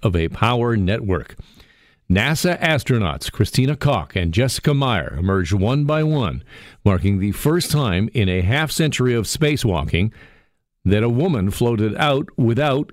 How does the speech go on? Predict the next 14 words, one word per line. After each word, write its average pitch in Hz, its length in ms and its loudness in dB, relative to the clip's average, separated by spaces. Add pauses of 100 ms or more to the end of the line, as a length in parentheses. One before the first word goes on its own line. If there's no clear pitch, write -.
(100)
a 123 120 4
male 127 420 0
crewmate 120 600 0 (460)
with 127 220 2
her. 90 300 -4 (760)
Paul 196 260 2
Delaney 190 500 0
is 127 320 0
six 160 220 -2
forty 156 240 0
Toronto's 131 460 0
astronomy 135 480 0
and 101 120 0
space 131 400 -2